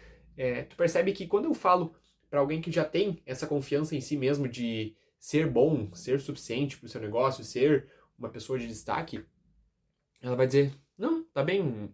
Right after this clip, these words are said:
ah, obrigado, bom saber que gosta." Mas ela vai falar isso no questão de, "Tá, eu já, eu já sei, mas obrigado por falar", né? E quando tu fala, mas daí é o contrário, né? Quando tu fala pra um jogador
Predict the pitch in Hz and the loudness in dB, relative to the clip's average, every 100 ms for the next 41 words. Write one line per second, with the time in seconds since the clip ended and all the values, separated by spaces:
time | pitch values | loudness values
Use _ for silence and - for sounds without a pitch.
0 | - 110 104 104 110 120 156 135 107 113 | -6 -4 -2 -2 0 2 2 0 -2 -2
1 | 131 123 120 113 123 160 - 139 - - | -2 -4 -6 0 2 2 0 -8 -10 -20
2 | _ - - _ 131 135 165 190 185 - | _ -20 -20 _ -2 0 2 2 0 2
3 | 160 170 254 240 _ _ _ _ _ 165 | 4 2 -2 -4 _ _ _ _ _ -6
4 | 165 160 170 165 180 175 165 - _ _ | -4 0 2 2 2 2 0 -4 _ _
5 | _ _ - 269 143 156 - 160 170 175 | _ _ -2 2 2 2 2 2 2 0
6 | 175 196 165 160 160 160 160 165 - 165 | 2 2 2 0 2 2 2 -2 0 0
7 | 165 156 151 131 107 _ - - _ - | 2 0 0 0 -2 _ -20 -20 _ -18
8 | 123 147 165 165 _ 160 - 147 151 139 | -2 -2 -2 -8 _ -8 -2 2 2 0
9 | - _ _ _ _ _ 131 127 127 127 | -4 _ _ _ _ _ 2 4 6 8
10 | 160 165 196 190 165 147 98 101 104 139 | 6 6 4 4 0 0 -4 -12 -6 -6
11 | 165 196 - 156 175 - 147 131 131 123 | -4 -8 -4 0 0 0 -2 2 2 2
12 | 123 | 0